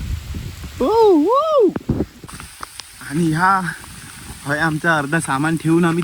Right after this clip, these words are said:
थोडं पुढे गेलो होतो आणि सगळ्यांच्या बॅगे बिगे भिजले होत मस्त वाले. आणि पाऊस गेलेला आहे, थोडं थोडं क्लिअर व्हायला लागलंय वातावरण. आणि आता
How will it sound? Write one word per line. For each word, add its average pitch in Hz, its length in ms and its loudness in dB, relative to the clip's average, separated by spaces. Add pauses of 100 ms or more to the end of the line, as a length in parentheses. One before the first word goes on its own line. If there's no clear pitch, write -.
थोडं 170 140 -2
पुढे 156 300 -6
गेलो 160 280 -2
होतो 143 280 -6 (880)
आणि 151 240 -2
सगळ्यांच्या 156 460 -4
बॅगे 139 300 -4
बिगे 165 220 -2
भिजले 143 420 -2
होत 196 120 0 (720)
मस्त - 300 -10
वाले. 160 220 -4 (2500)
आणि 135 420 -10
पाऊस 135 420 -10 (160)
गेलेला 135 340 -8
आहे, 135 420 -10 (1500)
थोडं 120 220 -16
थोडं 123 440 -10
क्लिअर 123 440 -16
व्हायला 117 380 -20
लागलंय 120 240 -20
वातावरण. 113 500 -18 (720)
आणि 127 180 -16
आता 143 360 -18